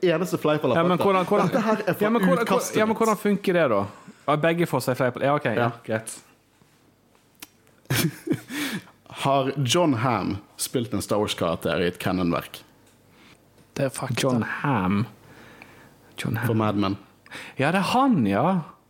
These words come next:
Speaker 2: Han er en kul fyr. Men han er relatert til Star Wars.
Speaker 1: Husk at ikke alt er filmer.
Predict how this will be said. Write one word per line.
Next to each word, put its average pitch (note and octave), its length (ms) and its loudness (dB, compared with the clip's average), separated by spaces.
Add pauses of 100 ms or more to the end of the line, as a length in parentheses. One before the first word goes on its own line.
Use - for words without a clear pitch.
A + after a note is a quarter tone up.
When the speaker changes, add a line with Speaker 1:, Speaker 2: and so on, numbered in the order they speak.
(400)
Speaker 2:
Han - 120 0
er F#2+ 40 0
en G2 60 -2
kul D#3+ 220 -2
fyr. F#2 260 -4 (1300)
Men C3 100 -2
han C#3 140 2
er D3 80 -4
relatert C3+ 260 -2
til - 100 -18
Star - 380 -4
Wars. - 480 -6
Speaker 1:
Husk A2+ 240 -2
at A2 160 -2
ikke - 220 -6
alt G2+ 180 -2
er - 80 -4
filmer. F#2 320 -2